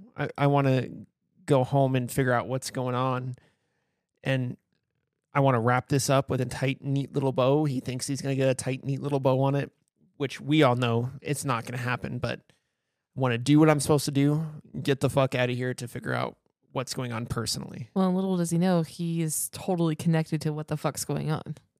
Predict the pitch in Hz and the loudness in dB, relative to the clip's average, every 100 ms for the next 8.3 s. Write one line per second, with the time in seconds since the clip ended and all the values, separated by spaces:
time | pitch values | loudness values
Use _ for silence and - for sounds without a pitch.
0 | _ _ _ _ _ _ _ 175 - - | _ _ _ _ _ _ _ -8 -2 4
1 | 214 208 196 208 - 156 214 220 214 226 | 6 8 8 8 8 6 6 6 4 4
2 | 175 180 190 214 196 208 214 226 254 233 | 6 6 4 4 6 6 4 4 2 0
3 | _ _ _ _ _ _ _ _ _ _ | _ _ _ _ _ _ _ _ _ _
4 | _ _ _ _ - - - 147 - 147 | _ _ _ _ -20 -20 -2 0 2 0
5 | - 180 139 160 - 120 - 127 127 143 | 0 0 0 0 0 -6 -4 0 0 0
6 | 131 123 - - _ _ _ _ _ _ | -2 -2 -6 -20 _ _ _ _ _ _
7 | 156 131 135 139 147 151 139 117 131 127 | 2 4 4 4 4 2 2 0 0 0
8 | 107 - | -2 -6